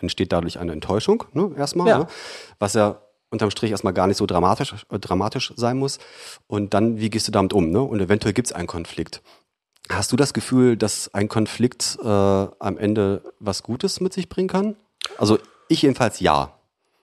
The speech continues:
Speaker 1: Also nicht, dass ich Lust hab, jeden Tag, äh, mir, was ich, oder m-, mit Konflikten, ne, <laughs> das Leben zu erschweren, aber,
Speaker 2: Ja, eigentlich finde ich
Speaker 1: ähm,
Speaker 2: Konflikte immer
Speaker 1: ähm,
Speaker 2: scheiße, echt.
Speaker 1: ja, man versucht sie natürlich in der Möglichkeit zu umgehen, ne? Also entweder aktiv oder auch mal passiv, ne, wie auch immer, ne? Aber,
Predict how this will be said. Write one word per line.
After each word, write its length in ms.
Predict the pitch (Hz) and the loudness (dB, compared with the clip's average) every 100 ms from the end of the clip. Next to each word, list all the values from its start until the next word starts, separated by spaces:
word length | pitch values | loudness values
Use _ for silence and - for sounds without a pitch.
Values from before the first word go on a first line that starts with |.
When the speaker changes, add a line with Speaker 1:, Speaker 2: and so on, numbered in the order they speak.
| _ _ | _ _
Speaker 1:
Also 260 | - 95 87 - - | -4 0 0 -4 -8
nicht, 160 | - 110 | -2 2
dass 100 | 107 | 2
ich 80 | 101 | 2
Lust 200 | 123 - | 0 0
hab, 120 | 110 | 2
jeden 160 | 104 110 | 2 2
Tag, 360 | 110 107 - | 2 -2 -2
äh, 220 | 104 92 95 - - - | 0 0 0 -10 -18 -4
mir, 480 | 98 95 92 90 90 | 0 0 0 -2 -6
was 160 | 90 | -8
ich, 240 | 98 - - | -8 -10 -12
oder 220 | 101 90 87 | -10 -8 -8
m-, 200 | 98 101 | -8 -10
mit 160 | - 98 | -6 -6
Konflikten, 640 | - 98 - 135 - 107 131 | -6 -6 -6 -8 -2 -2 0
ne, 180 | 113 135 139 - | -2 0 0 0
<laughs> 220 | - - | -6 0
das 200 | 127 - | 2 4
Leben 280 | 113 165 135 | 6 6 4
zu 180 | - 135 | 2 4
erschweren, 560 | 110 - 101 107 123 - | 4 4 4 4 2 2
aber, 240 | 92 90 | 4 6
Speaker 2:
Ja, 100 | 104 | 6
eigentlich 260 | 117 127 120 | 4 2 2
finde 180 | 151 123 | 4 4
ich 80 | |
Speaker 1:
ähm, 60 | - | 4
Speaker 2:
Konflikte 360 | 107 135 - 131 | 4 4 4 4
immer 480 | 123 127 131 127 | 4 4 6 6
Speaker 1:
ähm, 140 | 107 104 | 6 4
Speaker 2:
scheiße, 540 | 104 104 95 - 90 95 | 4 2 0 -4 -4 -6
echt. 300 | 101 - - - - | -6 -10 -14 -10 2
Speaker 1:
ja, 140 | 101 | 4
man 200 | 101 107 | 6 4
versucht 380 | - 98 139 143 | 4 2 2 2
sie 60 | |
natürlich 280 | 110 - 117 | 2 4 2
in 60 | 104 | 4
der 40 | |
Möglichkeit 500 | 98 110 - 104 98 | 2 0 -2 -2 -2
zu 160 | - 98 | -2 -2
umgehen, 440 | 90 104 131 76 | 0 0 0 0
ne? 260 | 95 147 120 | -2 -4 -8
Also 160 | - - | -10 -8
entweder 460 | 95 - 90 85 - | -8 -4 -2 -2 -6
aktiv 360 | - - 123 | -8 -6 -2
oder 120 | 104 | 2
auch 120 | 90 92 | 0 0
mal 100 | 87 | -8
passiv, 460 | - 143 82 85 | -6 -8 -8 -4
ne, 180 | 98 110 | -2 -2
wie 80 | 98 | -2
auch 100 | 101 | -2
immer, 200 | 113 87 | -2 0
ne? 140 | 110 | -2
Aber, 260 | 120 90 | -2 -2